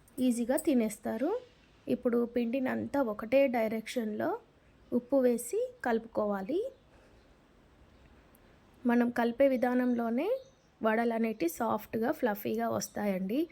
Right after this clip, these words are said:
మనం ఒకటే డైరెక్షన్లో కలిపితే ఏమవుతుందంటే, పిండిలో ఉన్న ఎయిర్ అంతా వెళ్ళిపోయి, ఫ్లఫీగా దూది పింజరంలాగా అవుతుంది. ఇప్పుడు మనం కలిసిన పిండి సాఫ్ట్గా అయిందో లేదో తెలుసుకోవడానికి ఒక క-, వెడల్పాటి పాత్రలో నీళ్ళు పోసి,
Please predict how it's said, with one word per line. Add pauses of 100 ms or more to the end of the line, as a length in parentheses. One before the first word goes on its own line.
(360)
మనం
ఒకటే
డైరెక్షన్లో
కలిపితే
ఏమవుతుందంటే, (400)
పిండిలో
ఉన్న (120)
ఎయిర్
అంతా
వెళ్ళిపోయి,
ఫ్లఫీగా
దూది
పింజరంలాగా
అవుతుంది. (500)
ఇప్పుడు
మనం
కలిసిన
పిండి
సాఫ్ట్గా
అయిందో
లేదో
తెలుసుకోవడానికి
ఒక
క-,
వెడల్పాటి
పాత్రలో
నీళ్ళు
పోసి,